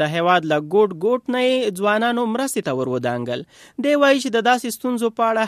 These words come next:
هم باید ځوانان د دې پر ځای چې دولت ته په تمه شي، باید په خپله لاس په کار شي. دی وایي که دا احساس په ځوانانو کې را ژوندی شي، نو ډېر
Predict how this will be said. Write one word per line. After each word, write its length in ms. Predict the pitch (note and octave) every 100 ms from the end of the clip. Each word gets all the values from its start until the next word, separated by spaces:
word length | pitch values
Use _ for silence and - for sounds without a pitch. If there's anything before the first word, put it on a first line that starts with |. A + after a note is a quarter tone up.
| -
هم 200 | C#4+ A3+ F#3
باید 220 | F#3 E3+
ځوانان 440 | F3+ F#3+ A3 G#3+
د 100 | F3 G3+
دې 100 | A3 G#3
پر 80 | F3+
ځای 120 | G3
چې 180 | F#3+ E3 D#3+
دولت 320 | D#3+ A#3+ -
ته 100 | C4 C4
په 100 | C4+
تمه 180 | B3+ B3+
شي، 160 | - G3+
باید 220 | G#3+ A3 -
په 60 | A#3+
خپله 240 | - C#4+ F#3 B2+
لاس 200 | B2 -
په 120 | C3 C3
کار 120 | A#2+ -
شي. 120 | C3+ - - - G3+
دی 120 | G#3+
وایي 220 | A3 G#3+ G#3
که 60 | G3
دا 120 | G3+ G3
احساس 340 | F#3+ G3+ F#3+
په 60 | F#3 E3+
ځوانانو 340 | F3 F#3 F#3 F3
کې 80 | F3 E3
را 100 | D3+
ژوندی 420 | D3 C3+ C#3 A#3 C4+
شي، 100 | C#4 B3+
نو 80 | A#3+
ډېر 280 | G#3 C#4+